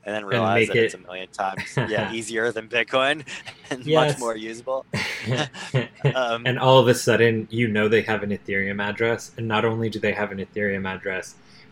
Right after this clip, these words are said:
Speaker 2: they also have followers who have Ethereum addresses, and
Speaker 1: Yeah,
Speaker 2: then
Speaker 1: yeah.
Speaker 2: they start using the applications, and they're like,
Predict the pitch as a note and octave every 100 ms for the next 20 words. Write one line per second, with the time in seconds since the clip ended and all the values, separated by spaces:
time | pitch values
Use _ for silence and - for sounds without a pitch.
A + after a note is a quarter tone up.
0 | - A#2+ G#2+ G#2+ - A2 A2 - F#2+ F#2+
1 | G#2+ A#2 A2 - A#2 A2+ - A#2+ A#2 A#2
2 | A#2 A#2+ A#2 B2+ B2+ B2+ - - - -
3 | - _ - C3 C3 B2 A#2 G#2 G#2 A2+
4 | G#2 B2 - B2+ A#2+ A2 A2+ G#2+ A#2+ A#2
5 | G2+ G#2 A2+ G2+ G2+ F#2+ - B2 B2 A2+
6 | A2 A2 A2 A2 A2 A2+ -